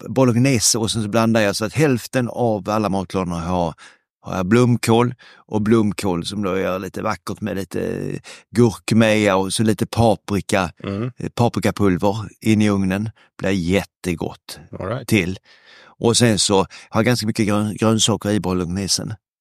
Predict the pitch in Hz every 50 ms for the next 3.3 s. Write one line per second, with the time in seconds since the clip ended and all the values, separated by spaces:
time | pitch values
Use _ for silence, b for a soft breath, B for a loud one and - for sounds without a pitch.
0 | _ _ _ _ _ _ _ _ _ _ _ _ _ - - 95 101 117 113 98
1 | 90 B B B B B B B B - 156 101 95 - _ _ _ - - 98
2 | 98 95 92 90 85 - B B B B B B - 107 101 104 98 87 85 80
3 | 113 113 104 95 90 90